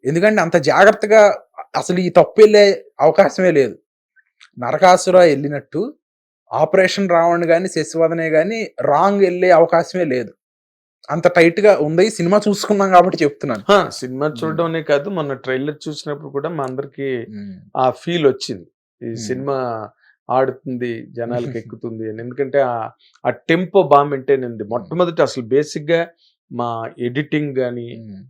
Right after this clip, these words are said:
Speaker 2: ఆ, ఆర్ఆర్ గాని
Speaker 1: అవును, సౌండ్
Speaker 2: extraordinary,
Speaker 1: డిజైన్ బాగా చేశారు.
Speaker 2: ఎక్స్ట్రాఆర్డినరీగా ఉంది.
Speaker 1: Hmm.
Speaker 2: అలా ఉంటేనే ఆ సినిమాలకి
Speaker 1: Hmm.
Speaker 2: కిక్ ఉంటది, థ్రిల్
Speaker 1: అవును,
Speaker 2: ఉంటది
Speaker 1: అవును.
Speaker 2: థియేటర్ లో.
Speaker 1: సెకండ్ హాఫ్ అయితే ఎక్స్ట్రాఆర్డినరీగా ఉంటుంది సార్.
Speaker 2: అవునా?
Speaker 1: అసలు ఎక్కడా మీరు ఫోన్ కూడా బయటికి తీరు.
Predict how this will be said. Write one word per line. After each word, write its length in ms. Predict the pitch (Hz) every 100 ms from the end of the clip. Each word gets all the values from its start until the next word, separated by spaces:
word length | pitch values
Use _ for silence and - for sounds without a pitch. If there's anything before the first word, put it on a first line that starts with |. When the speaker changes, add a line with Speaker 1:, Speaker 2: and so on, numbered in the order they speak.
| 113
Speaker 2:
ఆ, 40 | 110 107 98 123
ఆర్ఆర్ 280 | 143 139
గాని 300 | 127 117 110
Speaker 1:
అవును, 140 | 104 101 _ 110
సౌండ్ 200 | 110 107
Speaker 2:
extraordinary, 460 | - 139 170 180
Speaker 1:
డిజైన్ 340 | 170 185 180 170
బాగా 320 | 131 117 117
చేశారు. 400 | 110 98 - 113
Speaker 2:
ఎక్స్ట్రాఆర్డినరీగా 540 | - 160 160 151 123
ఉంది. 140 | 98 104
Speaker 1:
Hmm. 400 | 101 95 - 113
Speaker 2:
అలా 200 | 131 156
ఉంటేనే 420 | 160 165 208 226
ఆ 160 | 214
సినిమాలకి 1000 | 180 - 165 180 175 156 - 233 185 165 214
Speaker 1:
Hmm. 320 | 208 185 -
Speaker 2:
కిక్ 220 | 185 -
ఉంటది, 300 | 208 143 120
థ్రిల్ 240 | - 165 190
Speaker 1:
అవును, 140 | 175
Speaker 2:
ఉంటది 140 | 147
Speaker 1:
అవును. 80 | 120
Speaker 2:
థియేటర్ 360 | 113 120 101 95
లో. 100 | - _ _ _ _
Speaker 1:
సెకండ్ 460 | - - - 190 226
హాఫ్ 160 | 233
అయితే 200 | 214 208
ఎక్స్ట్రాఆర్డినరీగా 1040 | 190 - _ - _ 190 190 214 208 196 170
ఉంటుంది 260 | 135 107
సార్. 380 | 101 90 _ -
Speaker 2:
అవునా? 260 | 127 127 220 - -
Speaker 1:
అసలు 240 | 113 151
ఎక్కడా 320 | 135 - 202
మీరు 200 | 214 190
ఫోన్ 360 | 160 - 175 214
కూడా 180 | 208 202
బయటికి 280 | 185 151 120
తీరు. 200 | 110